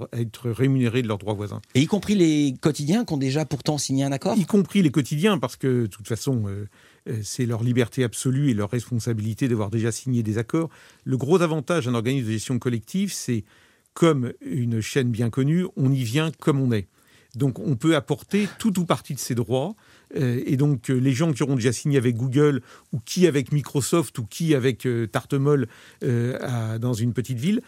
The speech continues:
Speaker 1: c'est pas grave. On apporte à, à cette O G C ce que l'on a comme droit disponible. Et année après année,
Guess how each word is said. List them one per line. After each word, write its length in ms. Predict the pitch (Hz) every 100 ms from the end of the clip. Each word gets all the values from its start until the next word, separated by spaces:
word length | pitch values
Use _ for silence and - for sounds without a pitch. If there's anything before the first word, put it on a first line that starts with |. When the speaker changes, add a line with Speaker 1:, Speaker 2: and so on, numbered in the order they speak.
| - -
Speaker 1:
c'est 180 | -
pas 160 | 170 156
grave. 300 | 135 160 110 - - _
On 200 | 202 147
apporte 520 | 156 - 196 190 - -
à, 280 | - 139 123
à 120 | 135
cette 220 | 117 135 135
O 80 |
G 160 | 117 127
C 240 | - 208 - - _
ce 140 | - -
que 120 | -
l'on 240 | 190 185
a 80 | 196
comme 200 | 196 156
droit 220 | 135 147
disponible. 560 | 127 120 - 117 120 113 - _ _
Et 220 | 190 156
année 280 | - 151 160 143
après 260 | 117 131
année, 320 | 117 131 175